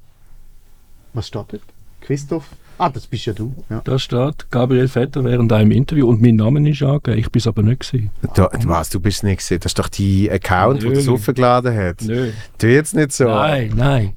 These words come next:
Speaker 1: Du hast das auch verkauft, das Internet?
Speaker 2: Also wenn ich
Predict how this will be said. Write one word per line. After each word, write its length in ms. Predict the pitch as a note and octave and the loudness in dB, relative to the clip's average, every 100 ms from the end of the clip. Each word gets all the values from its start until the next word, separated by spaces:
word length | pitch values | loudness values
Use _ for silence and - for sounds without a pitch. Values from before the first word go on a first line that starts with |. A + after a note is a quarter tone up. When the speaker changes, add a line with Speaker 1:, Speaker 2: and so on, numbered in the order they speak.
| - | -4
Speaker 1:
Du 100 | - | 2
hast 140 | D#3+ C3+ | 2 4
das 140 | E3 | 2
auch 160 | D3+ - | 2 -2
verkauft, 560 | - B2+ C#3+ A#3+ - | -8 0 0 0 -2
das 120 | D#3 D3+ | -2 0
Internet? 480 | C#4 C#4+ B3 G#3 - - - A#2 - - - - - - - - - - - - - | -2 0 0 -2 -4 -16 -6 -4 -4 -8 -16 -18 -20 -18 -16 -16 -14 -14 -14 -14 -6
Speaker 2:
Also 240 | A#2 A#2 A2 | -4 0 2
wenn 100 | |
ich 120 | A#2 | 2